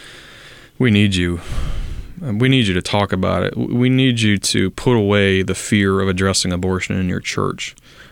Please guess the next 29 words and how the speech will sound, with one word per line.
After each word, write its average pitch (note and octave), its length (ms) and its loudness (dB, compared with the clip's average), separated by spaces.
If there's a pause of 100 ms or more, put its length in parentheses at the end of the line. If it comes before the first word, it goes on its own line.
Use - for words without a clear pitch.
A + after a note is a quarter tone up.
(120)
I B2 180 2
know A#2 520 4 (100)
that G2 520 0
there G#2 100 2
are G2 60 2
political A#2 400 2
ramifications G#2+ 920 2
and F#2+ 100 0
the G2 100 2
I G2+ 120 2
R G#2+ 160 4
S G2+ 280 2
has F2+ 180 -2
been F#2+ 460 0
banging G#2 340 2
the G#2 80 2
drum. F2+ 400 -4 (140)
I A2 180 2
know A2+ 400 4
that A2 240 -2
there G#2 180 2
are G2+ 320 0 (460)
people C3 300 0
in A#2+ 60 4
your G#2+ 120 4
church A2 420 0
that A2+ 120 0
are G#2 60 2
pro-abortion A#2 840 0